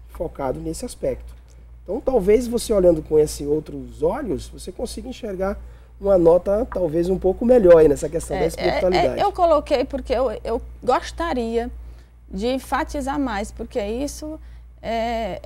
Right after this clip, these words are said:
Speaker 2: é, é extremamente importante pra nossa vida.
Speaker 1: Sim.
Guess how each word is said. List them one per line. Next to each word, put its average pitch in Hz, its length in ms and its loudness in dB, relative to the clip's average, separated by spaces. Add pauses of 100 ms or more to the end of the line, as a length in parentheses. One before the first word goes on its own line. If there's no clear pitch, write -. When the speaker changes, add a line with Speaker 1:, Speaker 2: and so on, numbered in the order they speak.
(280)
Speaker 2:
é, - 240 -8 (220)
é - 100 -8
extremamente 302 540 -4
importante 220 720 -8
pra 180 140 -10
nossa 180 320 -6
vida. 160 340 -10 (200)
Speaker 1:
Sim. 110 240 -16